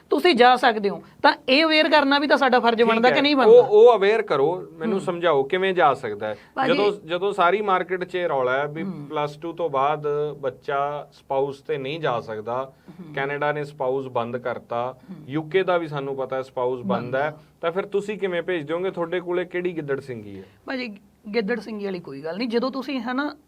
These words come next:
Speaker 1: ਸਟੱਡੀ ਕਰੋਗੇ, ਤੁਹਾਨੂੰ ਪਤਾ ਲੱਗਦਾ ਉਹਨਾਂ ਨੇ ਚਾਰ ਤੋਂ ਪੰਜ ਕੋਰਸ ਐਵੇਂ ਦੇ ਰੱਖੇ ਹੋਏ ਆ ਪਲੱਸ ਟੂ ਤੋਂ ਬਾਅਦ ਨੇ ਜਿਹੜੇ, ਜਿਨ੍ਹਾਂ 'ਚ ਸਪਾਊਸ ਆ ਜਿਹੜਾ, ਉਹ ਇਕੱਠਾ ਜਾ-, ਮਤਲਬ ਜਿਹੜੇ ਸਪਾਊਸ ਆ ਉਹ ਅਪ-, ਅਪ-, ਆਪਣੀ ਵਾਈਫ ਦੇ ਨਾਲ ਹੀ ਜਾਊਗਾ। ਇਹ ਨਹੀਂ ਹੈਗਾ ਵੀ ਉਹਨੇ ਬਾਅਦ 'ਚ ਜਾਣਾ। ਮੈਂ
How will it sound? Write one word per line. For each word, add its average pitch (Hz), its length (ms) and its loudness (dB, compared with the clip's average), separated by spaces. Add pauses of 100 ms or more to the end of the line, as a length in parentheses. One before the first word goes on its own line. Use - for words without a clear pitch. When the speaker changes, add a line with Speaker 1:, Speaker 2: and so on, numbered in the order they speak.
(180)
Speaker 1:
ਸਟੱਡੀ 269 360 0
ਕਰੋਗੇ, 202 320 -4
ਤੁਹਾਨੂੰ 269 240 -4
ਪਤਾ 262 200 -2
ਲੱਗਦਾ 208 260 -2
ਉਹਨਾਂ 262 160 -4
ਨੇ 302 80 -6
ਚਾਰ 302 240 -2
ਤੋਂ 277 120 -8
ਪੰਜ 277 220 -4
ਕੋਰਸ 294 280 -8
ਐਵੇਂ 285 200 -4
ਦੇ 294 80 -2
ਰੱਖੇ 294 240 -6
ਹੋਏ 233 200 -2
ਆ 123 100 -12 (400)
ਪਲੱਸ 277 180 2
ਟੂ - 120 -4
ਤੋਂ 254 120 4
ਬਾਅਦ 214 240 6
ਨੇ 220 120 -2
ਜਿਹੜੇ, 190 220 0
ਜਿਨ੍ਹਾਂ 254 460 2
'ਚ 226 160 -4 (220)
ਸਪਾਊਸ 226 540 0
ਆ 202 100 2
ਜਿਹੜਾ, 208 400 -4 (440)
ਉਹ - 80 0
ਇਕੱਠਾ 302 340 -2
ਜਾ-, 254 220 -2
ਮਤਲਬ 294 340 2 (320)
ਜਿਹੜੇ 269 520 0
ਸਪਾਊਸ 254 380 2
ਆ 196 240 2
ਉਹ 302 400 2 (200)
ਅਪ-, 277 80 -10 (180)
ਅਪ-, 254 180 0
ਆਪਣੀ 277 200 -2
ਵਾਈਫ 247 260 4
ਦੇ 262 100 -2
ਨਾਲ 240 200 2
ਹੀ 262 80 -2
ਜਾਊਗਾ। 151 400 -8 (500)
ਇਹ 302 160 0
ਨਹੀਂ 285 120 0
ਹੈਗਾ 226 160 0
ਵੀ 277 80 0
ਉਹਨੇ 277 180 2
ਬਾਅਦ 208 200 4
'ਚ 269 80 -8
ਜਾਣਾ। 269 320 -4 (240)
ਮੈਂ 330 100 -2